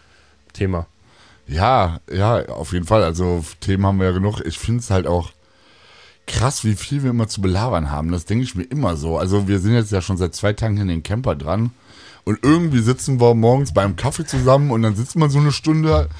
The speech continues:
Speaker 1: Ja.
Speaker 2: hat immer noch was zu reden und will gar nicht anfangen, äh, mit dem Projekt.
Speaker 1: <coughs> Sorry, Leute, ich muss,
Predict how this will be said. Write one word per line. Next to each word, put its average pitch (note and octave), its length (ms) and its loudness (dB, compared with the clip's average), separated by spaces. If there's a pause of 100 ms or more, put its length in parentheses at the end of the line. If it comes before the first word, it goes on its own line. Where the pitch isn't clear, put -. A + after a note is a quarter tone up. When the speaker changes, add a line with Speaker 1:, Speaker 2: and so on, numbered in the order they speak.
(160)
Speaker 1:
Ja. F#2+ 160 -4
Speaker 2:
hat - 200 6
immer E3+ 160 4
noch D#3+ 180 0
was D#3+ 160 -4
zu - 80 -4
reden D3 320 0
und A#2 160 0
will B2 80 2
gar B2+ 220 0
nicht C#3+ 220 -6
anfangen, A#2+ 520 0
äh, A2 220 2
mit G#2+ 160 -4
dem G#2 100 -2
Projekt. G2 400 -4 (380)
Speaker 1:
<coughs> - 20 0 (840)
Sorry, G2+ 220 -2
Leute, F#2+ 240 -2
ich F#2 140 -6
muss, G#2 260 -8